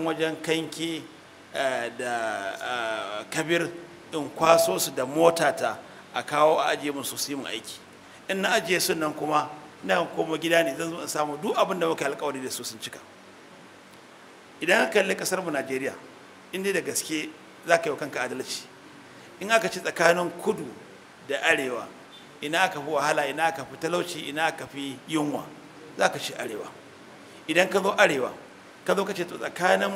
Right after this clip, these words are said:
musulmi da wanda ba musulmi ba, su waye suka fi fama da matsanancin talauci? Na tabbata za ka ce mafi abu da arewa mafi, mafi nisa, wanda kuma an fi samun musulmi a wannan yankin.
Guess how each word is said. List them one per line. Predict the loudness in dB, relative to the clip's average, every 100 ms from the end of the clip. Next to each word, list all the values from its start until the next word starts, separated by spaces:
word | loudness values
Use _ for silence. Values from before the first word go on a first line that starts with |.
| 0
musulmi | 0 -2 -4 -4 -6 -10 -18 -20 -20 -20 -8 2
da | 4
wanda | 6 4 2
ba | 2
musulmi | 2 -2 -4 -4 0
ba, | 0 -2 -12 -20 -12
su | -6 2
waye | 6 6
suka | 2 -2
fi | -8 -6
fama | 2 6 6 6
da | 4 -2 -4 -14 -12
matsanancin | 0 2 4 2 0 -4 -4
talauci? | -2 0 -2 -8 -14 -20 -20 -20 -20 -20 -4
Na | 0
tabbata | 2 2 2
za | 0 0
ka | -2
ce | -6 -6 -8 -14 -20 -16 -4
mafi | -2 0 -4 -2
abu | -2 -2
da | 0 6
arewa | 6 6 4 2
mafi, | -4
mafi | -2 -2 -2
nisa, | -2 2 2 0 -6 -18 -20 0
wanda | 6 8 6
kuma | -2 0
an | 0
fi | 2
samun | 4 6 4
musulmi | 0 -4 -2 0
a |
wannan | 0 0 -2 -4 -10 -18 -20 -8
yankin. | -6 -6 -10